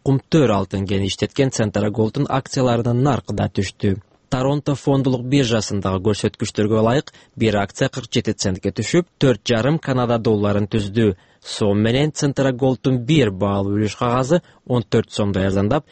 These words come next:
эки жүз он беш сом алтымыш жети тыйынга барабар болду. Валюталар базарында же Форекс рыногунда өткөн жумада кыргыз сомунун наркы башка валюталарга салыштырмалуу бир аз түшкөн.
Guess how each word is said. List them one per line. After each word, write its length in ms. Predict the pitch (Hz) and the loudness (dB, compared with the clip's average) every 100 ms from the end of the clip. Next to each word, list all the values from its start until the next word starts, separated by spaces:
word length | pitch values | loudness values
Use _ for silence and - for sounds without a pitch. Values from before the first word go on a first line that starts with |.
| _ - | _ -4
эки 300 | 117 - 107 | -4 -2 0
жүз 160 | 98 | 0
он 140 | 98 92 | 0 0
беш 240 | 95 90 | -2 -2
сом 280 | - 143 160 | -2 -2 -2
алтымыш 460 | - 143 - 104 - | -2 -2 -2 -6 -4
жети 280 | - - 101 | -6 -4 -2
тыйынга 420 | 104 101 101 104 | 0 -2 0 -2
барабар 400 | 107 104 104 107 | 0 0 0 0
болду. 400 | 110 104 113 101 _ _ _ _ | 0 0 -2 -4 _ _ _ _
Валюталар 680 | 120 123 147 185 156 110 104 | -4 -4 -2 -4 -4 0 0
базарында 540 | 98 95 104 101 98 101 | 0 -2 0 -2 -2 -2
же 200 | 101 107 | 0 -2
Форекс 580 | - 143 110 98 - | -2 0 0 0 -4
рыногунда 560 | 104 107 120 147 156 170 | -2 0 0 0 0 0
өткөн 380 | - 127 - 113 | 0 -2 0 0
жумада 300 | 104 104 113 | 0 -2 -2
кыргыз 360 | - 143 131 135 | -2 -2 0 -2
сомунун 380 | - 101 98 98 | -2 -2 0 0
наркы 320 | 98 - 110 | -2 -2 -4
башка 400 | 101 110 - 113 | -2 -4 -4 -2
валюталарга 560 | 110 110 107 101 98 | 0 -2 0 -2 -2
салыштырмалуу 720 | - 101 98 - 110 113 147 180 | -2 -2 -2 -2 -2 2 2 0
бир 180 | 117 117 | -2 0
аз 120 | 104 | 0
түшкөн. 500 | - 117 - 143 98 | -2 -8 -2 0 0